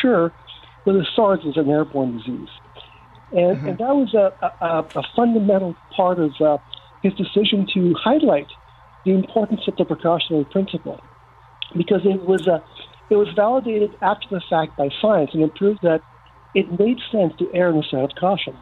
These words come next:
Speaker 1: So, you know, fast forward to covid nineteen, and many of the same infectious disease people, uh, w-, w-, were, were now in charge and were influential,
Speaker 2: Yeah.
Speaker 1: uh, over the province. And,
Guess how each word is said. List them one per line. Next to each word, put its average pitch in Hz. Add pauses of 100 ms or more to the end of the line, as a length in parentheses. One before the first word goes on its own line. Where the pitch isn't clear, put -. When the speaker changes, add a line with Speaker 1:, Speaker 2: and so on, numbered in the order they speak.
(760)
Speaker 1:
So, 214 (340)
you 247
know, 202
fast 214
forward 214
to -
covid 190
nineteen, 180 (540)
and 190
many 262
of 226
the 190 (100)
same 202 (380)
infectious 190
disease 226
people, 156 (560)
uh, 175
w-, 190
w-, 220
were, 185
were 190
now 160
in 165
charge 240 (320)
and 156
were 165
influential, 165
Speaker 2:
Yeah. 165
Speaker 1:
uh, 143
over 160
the 151
province. 190 (880)
And, 190